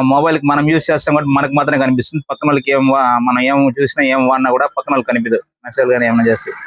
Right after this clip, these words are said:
ఇది గేమింగ్ గ్లాస్, మ్యాట్ గ్లాస్ ఇది. దాని డిఫరెంట్ డిఫరెంట్ గ్లాసులు అయితే మన దగ్గర ఉన్నాయి. అయితే అన్ని ఉన్నాయి, చూసుకోవచ్చు. Bluetooth స్పీకర్స్ కూడా ఉన్నాయి, అట్లా బడ్స్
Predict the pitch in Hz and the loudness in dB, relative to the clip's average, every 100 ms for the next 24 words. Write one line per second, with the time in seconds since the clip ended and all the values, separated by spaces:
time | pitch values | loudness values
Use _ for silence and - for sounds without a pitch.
0 | - - - 123 135 147 151 151 123 123 | -16 -18 -10 -4 -2 0 2 2 2 0
1 | 107 120 131 135 131 120 110 101 131 - | 0 -2 -2 0 0 -2 -4 -6 -8 -10
2 | _ _ _ _ _ _ 127 131 139 156 | _ _ _ _ _ _ 0 0 2 0
3 | 147 160 151 143 143 139 139 143 131 131 | 0 0 0 2 2 0 2 2 2 2
4 | 127 120 117 139 151 147 160 147 131 - | 2 2 2 2 -2 -2 0 2 2 -2
5 | - 135 156 143 127 123 143 - 143 - | -8 -2 2 2 2 2 0 -2 -2 0
6 | 151 139 127 160 156 165 151 - _ - | 0 0 0 0 2 2 0 -4 _ -8
7 | 156 147 143 139 139 131 120 120 135 - | -4 -2 -2 0 2 2 2 2 0 -4
8 | _ _ 123 151 135 139 139 | _ _ -8 -4 0 0 0